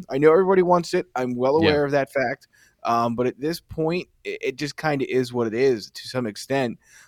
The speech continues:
Speaker 1: Uh, they'll reveal that when they're ready to. Maybe it's on, uh, Sunday when Ryder comes for the regular season finale.
Speaker 2: Mm-hmm.
Speaker 1: Maybe it's at the, uh, you know, maybe it's not. I do believe he would need a match at that weight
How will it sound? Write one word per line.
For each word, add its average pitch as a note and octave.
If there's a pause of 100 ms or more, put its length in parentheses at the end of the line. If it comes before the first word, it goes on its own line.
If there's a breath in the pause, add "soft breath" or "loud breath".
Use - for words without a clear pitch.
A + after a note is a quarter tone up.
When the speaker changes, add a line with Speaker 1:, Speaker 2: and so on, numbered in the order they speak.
Speaker 1:
Uh, G#2+ (140)
they'll D3
reveal E3
that D#3+
when B2+
they're D3+
ready D3
to. D#3 (120)
Maybe B2+
it's -
on, B2+ (160)
uh, A2
Sunday D#3
when A#2+
Ryder C3
comes D#3
for C3+
the A#2+
regular B2
season A#2+
finale. C3 (160 loud breath)
Speaker 2:
Mm-hmm. F#2+
Speaker 1:
Maybe A#3
it's A3
at A3+
the, G3
uh, E3
you E3
know, F3
maybe F3+
it's D#3+
not. E3+
I A2+
do C#3+
believe F#3+
he F3
would D3
need D3
a F3+
match F#3+
at F#3
that F#3
weight F3+